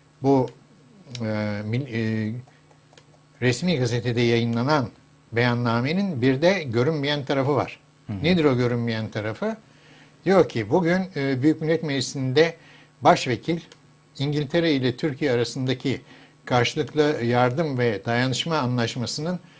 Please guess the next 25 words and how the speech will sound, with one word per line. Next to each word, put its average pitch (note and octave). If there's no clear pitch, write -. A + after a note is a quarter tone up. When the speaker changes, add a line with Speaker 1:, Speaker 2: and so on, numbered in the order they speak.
Speaker 1:
e, B2
beyannamesini C#3
okudu D3+
ve C#3
yine, C#3+
e, A#2
ad E3
okunarak, C#3
oylamaya C3
konu-, B2
konu-, G#2+
konularak, A2+
e, B2
herkes D#3
oy D3+
birliğiyle, A#2
alkışlarla C3
kabul, D3+
kabul C#3+
etti -
bu G2
beyannameyi. F#2+
On D#3
üç C#3
Mayıs, D#3